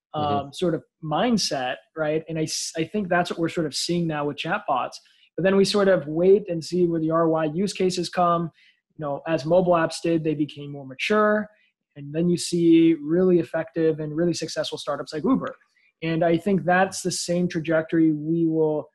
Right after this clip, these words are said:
Speaker 2: hopefully see with chatbots, but I think there's an even greater obstacle with chatbots, and that is just the fact that user experience from a conversational aspect is, is fairly untouched. Um, and I think a lot of work needs to go into that, um,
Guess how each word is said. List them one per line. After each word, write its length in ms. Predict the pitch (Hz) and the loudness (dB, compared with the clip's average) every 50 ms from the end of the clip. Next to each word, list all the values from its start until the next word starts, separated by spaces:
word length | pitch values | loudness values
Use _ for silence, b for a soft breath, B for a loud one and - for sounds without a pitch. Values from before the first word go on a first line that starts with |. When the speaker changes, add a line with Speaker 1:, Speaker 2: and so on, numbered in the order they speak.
| _ _ _ _ _ - | _ _ _ _ _ -12
Speaker 2:
hopefully 300 | - - - 196 185 175 | -8 -2 2 2 2 2
see 160 | - 180 180 | 2 2 2
with 140 | 165 160 160 | 2 2 2
chatbots, 640 | - 214 220 208 - - 156 143 151 160 - - | 2 0 0 0 0 0 -2 0 0 -2 -4 -4
but 100 | 175 175 | 0 0
I 80 | 170 165 | 0 0
think 240 | 165 - 202 196 190 | 0 0 -2 -2 0
there's 200 | 202 190 165 180 | 0 0 0 0
an 100 | 185 185 | 0 0
even 300 | 190 175 185 180 165 156 | 0 0 0 -2 -2 -4
greater 520 | - - 196 214 233 240 220 202 190 180 | -6 -10 -8 -4 -2 0 2 4 4 6
obstacle 480 | 170 160 165 - 175 170 - 165 165 156 | 4 4 0 -4 -8 -6 -4 -4 -4 -4
with 120 | 156 151 - | -4 -4 -4
chatbots, 460 | - 160 156 147 - 156 151 151 143 - | -4 -2 -2 -4 -2 -2 -4 -4 -4 -4
and 100 | 160 165 | -6 -2
that 140 | 170 175 | -2 -2
is 100 | 175 160 | -2 -2
just 220 | 139 165 160 - - | -2 -2 -4 -4 -4
the 60 | 156 | -8
fact 320 | - - 156 151 147 - - 156 | -6 -4 -4 -4 -4 -6 -6 -6
that 240 | 147 147 143 135 _ _ _ _ _ _ _ _ _ _ _ _ _ _ _ - B B B B B B | -6 -6 -6 -10 _ _ _ _ _ _ _ _ _ _ _ _ _ _ _ -20 B B B B B B
user 260 | 185 220 196 208 185 | 4 6 6 6 4
experience 540 | - - - - 185 190 196 196 185 175 - | 0 0 -4 0 4 4 6 6 4 2 -2
from 100 | 180 170 | -4 -6
a 60 | 160 | -4
conversational 720 | - 190 185 180 165 160 - 165 156 151 - - 165 160 160 | -2 0 0 0 0 -2 -2 -2 -2 -2 -2 -4 -4 -4 -2
aspect 540 | 156 165 - - - 165 165 170 170 - b b b b b b _ - | -2 -4 -4 -2 -2 0 0 -2 -4 -8 b b b b b b _ -2
is, 480 | 165 165 160 151 139 127 - - - - | 0 2 2 0 -2 -4 -8 -10 -12 -12
is 180 | 156 151 - - - - | -14 -14 -14 -14 -10 -4
fairly 480 | - 185 185 190 196 185 185 180 170 - - | 0 2 4 4 4 4 2 0 -2 -2 -6
untouched. 680 | 147 151 143 - - - 180 - - - - - - - b b b b b b _ - - | -10 -10 -10 -10 -8 -6 -6 -6 -4 -4 -6 -6 -8 -16 b b b b b b _ -8 -6
Um, 340 | 156 151 147 147 147 147 151 - | -4 -2 -2 -2 -4 -6 -6 -6
and 100 | 160 160 | -4 -4
I 80 | 160 | -4
think 260 | 156 160 - 190 180 190 | -4 -2 -2 -2 -2 -2
a 60 | 156 | -2
lot 380 | 151 151 151 156 170 180 185 196 | -4 -2 0 2 4 4 4 4
of 80 | 180 | 4
work 280 | 160 170 170 170 160 165 | 4 2 2 2 0 -2
needs 180 | 160 156 156 | -4 -4 -4
to 60 | 156 156 | -4 -4
go 200 | 151 156 147 147 | -4 -4 -4 -6
into 160 | 147 143 147 | -6 -8 -6
that, 240 | 147 143 143 143 - _ _ _ _ _ - | -6 -6 -6 -8 -10 _ _ _ _ _ -18
um, 440 | 147 139 135 127 131 127 127 127 - | -16 -14 -14 -14 -14 -16 -16 -20 -20